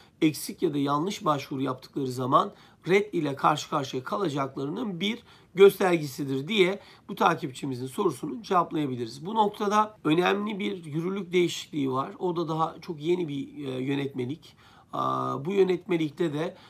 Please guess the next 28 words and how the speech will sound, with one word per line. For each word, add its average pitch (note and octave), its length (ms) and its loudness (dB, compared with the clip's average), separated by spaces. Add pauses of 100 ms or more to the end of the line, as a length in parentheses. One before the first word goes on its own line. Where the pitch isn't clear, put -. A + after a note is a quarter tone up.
(180)
artık E3 320 2
göçmenlik D#3+ 500 0
dairesi D3 360 -2
görevlileri C3+ 680 0
bu G#3 80 -4
tip F3 200 -6
başvurularda D#3 920 2
isterseler F#3 840 2 (120)
takdir E3+ 300 -4
yetkileri C#3+ 440 -2
gereği C3+ 420 0 (300)
direkt G3+ 260 4
hemen C#3 280 0
red E3+ 200 2
verebilecekler. C#3+ 880 -2 (360)
Eğer D3+ 340 2
başvurunun D#3 640 0 (220)
hatalı D3+ 440 0
olduğunu, C3+ 460 -2
eksik - 380 -6
olduğunu D#3 380 -4
düşünüyorsalar. C3 720 -4
Dolayısıyla F#3 720 4 (300)
bu F#3+ 240 -4
belki F3+ 320 2
önemli D3 400 0
bir B2 80 -8
değişiklik. F3+ 580 0